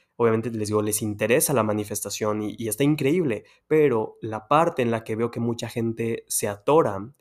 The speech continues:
en su vida a la hora de manifestar es a la hora de actuar, de tomar decisiones en el mundo físico. Yo soy el primero en decirles que la magia existe, que si tú te abres, las cosas llegan a ti totalmente. Yo lo he vivido, hay cosas que yo he deseado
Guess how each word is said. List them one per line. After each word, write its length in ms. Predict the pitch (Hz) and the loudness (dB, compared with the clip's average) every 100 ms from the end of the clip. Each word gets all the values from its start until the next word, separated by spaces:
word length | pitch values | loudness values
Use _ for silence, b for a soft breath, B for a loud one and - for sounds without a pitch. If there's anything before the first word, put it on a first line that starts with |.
| _ _ | _ _
en 260 | 113 101 98 | -8 -6 -6
su 180 | - 104 | -6 -2
vida 260 | 139 131 | 0 0
a 40 | 101 | 0
la 100 | 104 | 0
hora 140 | 104 | 0
de 60 | 110 | -2
manifestar 680 | 104 101 101 - 107 117 B B B | -4 -6 -8 -8 -6 -6 B B B
es 180 | 117 117 | -4 -2
a 60 | |
la 140 | 123 107 | 0 0
hora 180 | 107 107 | 0 0
de 80 | |
actuar, 560 | 104 104 - 120 120 104 | -4 -8 -2 0 0 -2
de 80 | 104 | -6
tomar 460 | - 107 113 120 | -4 -2 0 2
decisiones 560 | 117 123 117 113 107 104 | 0 -2 -4 -4 -4 -4
en 120 | 113 | -6
el 100 | 107 | -4
mundo 340 | 107 104 104 104 | -6 -6 -6 -8
físico. 580 | - 156 113 - 95 b b b b b _ _ 117 | -6 -6 -6 -6 -6 b b b b b _ _ 2
Yo 200 | 127 131 | 6 6
soy 240 | 131 131 | 6 4
el 100 | 131 | 4
primero 300 | 127 113 110 | 0 0 2
en 80 | 120 | 0
decirles 560 | 110 - 110 113 113 - | -2 -4 -2 -2 -2 0
que 520 | 131 131 123 131 - | 0 2 2 0 0
la 180 | 139 120 | -2 -2
magia 320 | 113 110 110 | -2 -2 -6
existe, 680 | 104 - 147 147 - 101 101 | -10 -4 -2 -2 -4 -6 -6
que 140 | 107 | -8
si 140 | 101 101 | -10 -10
tú 160 | 113 | -6
te 100 | 120 | -2
abres, 300 | 110 110 110 | 0 0 -2
las 160 | 107 - | -8 -8
cosas 260 | 113 113 | -6 -6
llegan 300 | 107 107 104 | -2 -2 -2
a 140 | 101 98 | -4 -4
ti 280 | 117 - _ | -6 -6 _
totalmente. 640 | 113 - 127 131 135 110 101 | -8 -2 0 2 0 -2 -2
Yo 180 | 120 | 0
lo 80 | 127 | 2
he 60 | 131 | 0
vivido, 320 | 120 147 117 | 0 0 0
hay 80 | 107 | 0
cosas 320 | - 123 139 | -4 -4 -6
que 160 | - 107 | -6 -2
yo 100 | 110 | -2
he 40 | |
deseado 560 | 131 - 98 104 139 | -2 -4 -4 -2 -2